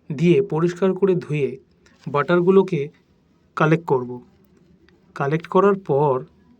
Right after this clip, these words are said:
সেই বাটারগুলো থেকে আমরা খুবই সহজ পদ্ধতিতে ঘরোয়াভাবে দানাদার যুক্ত দেশি ঘি বানিয়ে নেব। দেখুন, এইভাবে হাত দিয়ে সুন্দর করে পরিষ্কার করলে এইভাবে বাটারটা জলে ভাসবে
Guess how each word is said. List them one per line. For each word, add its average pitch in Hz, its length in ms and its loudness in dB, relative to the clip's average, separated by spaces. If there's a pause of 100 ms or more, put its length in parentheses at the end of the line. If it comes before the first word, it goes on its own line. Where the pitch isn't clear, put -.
(260)
সেই 160 200 -2
বাটারগুলো 151 560 0 (120)
থেকে 143 240 -6 (640)
আমরা 151 300 0 (260)
খুবই 190 260 2
সহজ 156 320 -2 (120)
পদ্ধতিতে 170 420 -2 (160)
ঘরোয়াভাবে 143 1200 -2 (540)
দানাদার 156 580 2 (100)
যুক্ত - 260 -6 (220)
দেশি 135 280 -2 (160)
ঘি 156 180 -4 (600)
বানিয়ে 131 380 -2
নেব। 117 180 -6 (920)
দেখুন, 165 280 2 (200)
এইভাবে 160 380 0
হাত 131 200 -8
দিয়ে 147 180 -8
সুন্দর 139 300 -4
করে 156 180 -4
পরিষ্কার 139 300 -4
করলে 156 180 0 (540)
এইভাবে 170 340 2
বাটারটা 156 360 -4
জলে 139 240 0 (120)
ভাসবে 131 360 -10